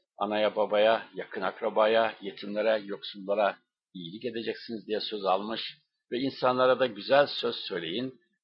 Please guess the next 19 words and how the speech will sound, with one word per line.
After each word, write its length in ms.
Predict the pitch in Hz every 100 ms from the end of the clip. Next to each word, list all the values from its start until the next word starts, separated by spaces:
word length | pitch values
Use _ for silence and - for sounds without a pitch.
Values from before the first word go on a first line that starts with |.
| _
salatı 540 | - 110 98 92 -
ikame 420 | 151 - 127 120 120
edin, 340 | 113 127 123 _ _ _
zekatı 580 | 98 98 101 98 -
ikame 460 | - - - 92 87
edin 240 | 85 110
diye 180 | 90 95
emretmiştik. 840 | 82 80 71 - - - - - _ _ _ _
Sonunda 680 | - 123 110 104 117 117 - _
azınız 480 | 123 143 135 113 98
müstesna, 540 | 90 - - - - - - _ -
yüz 200 | 117 -
çevirerek 640 | - 76 76 85 110 - -
dönüp 260 | 87 78
gittiniz. 580 | - _ _ _ - - _ _ _
Yüz 140 | 107
onuncu 440 | 131 147 180 170 190
ayetinde 540 | 117 107 - 82 90
mealen, 540 | 95 98 90 113 160